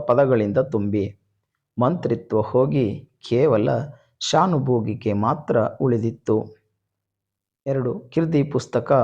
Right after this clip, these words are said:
ಶಾನುಭೋಗರ ಬ್ರಹ್ಮಾಸ್ತ್ರ. ಮೂರು, ನೆಲದಿಂದ ಮೇಲೆದ್ದುಕೊಂಡಿದ್ದ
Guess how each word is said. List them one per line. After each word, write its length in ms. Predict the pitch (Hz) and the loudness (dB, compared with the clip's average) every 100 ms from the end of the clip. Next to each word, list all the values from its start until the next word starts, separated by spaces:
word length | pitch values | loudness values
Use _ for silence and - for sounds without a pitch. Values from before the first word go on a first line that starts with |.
| - - | 0 -8
ಶಾನುಭೋಗರ 760 | - 175 175 147 117 113 104 107 | -4 2 2 2 2 2 2 0
ಬ್ರಹ್ಮಾಸ್ತ್ರ. 720 | 151 123 107 110 104 107 - 107 - _ _ _ _ _ _ _ | 0 0 0 0 -2 -4 -2 -2 -4 _ _ _ _ _ _ _
ಮೂರು, 320 | 117 131 147 120 - - - _ | -4 0 2 0 -4 -14 -20 _
ನೆಲದಿಂದ 500 | 123 139 156 151 131 131 | 0 2 4 4 2 2
ಮೇಲೆದ್ದುಕೊಂಡಿದ್ದ 920 | 117 139 147 147 123 - 117 110 104 | 2 2 2 0 -2 0 0 0 -2